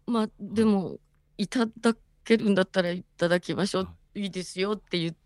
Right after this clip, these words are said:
Speaker 1: た後に、
Speaker 2: はい。
Speaker 1: で、あの、電話切って、「いいのかな？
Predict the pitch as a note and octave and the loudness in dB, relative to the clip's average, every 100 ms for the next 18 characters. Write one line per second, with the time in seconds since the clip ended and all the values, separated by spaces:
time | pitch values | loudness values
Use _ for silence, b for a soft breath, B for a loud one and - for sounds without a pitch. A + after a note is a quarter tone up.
0 | _ F#3+ F#3+ - D#3+ E3 G3 F3+ - A2 | _ 4 4 2 -6 -4 -4 -4 -4 -8
1 | - - A2 E3 D3+ D3 F3 E3+ E3+ E3 | -8 -12 -4 -2 -2 -2 -2 -2 -6 -6
2 | F3+ - _ F3 D#3+ C3+ B B B - | -12 -12 _ 2 2 0 B B B -16
3 | D3 E3+ A3 A3+ - F3 E3+ F#3 F3+ E3+ | -10 -4 -2 -2 -4 -6 -4 -4 -4 -4